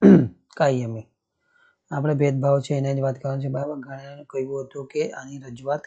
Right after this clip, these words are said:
કરી શકાય. ઓકે, કેટલાક રજૂઆત કરવાના છે એ પણ તે જાણવું.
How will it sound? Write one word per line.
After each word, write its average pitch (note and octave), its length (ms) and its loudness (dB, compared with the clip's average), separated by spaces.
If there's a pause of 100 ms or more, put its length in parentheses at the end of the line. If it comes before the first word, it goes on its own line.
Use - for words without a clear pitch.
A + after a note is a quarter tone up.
કરી C#3 320 -4
શકાય. A#2+ 540 -10 (3500)
ઓકે, D3+ 400 -6
કેટલાક D3 460 -4
રજૂઆત C#3+ 460 0
કરવાના C3+ 560 -4
છે C3 420 -14 (3250)
એ E3 120 -6
પણ C#3 300 -4
તે C3 180 -2
જાણવું. B2+ 440 -4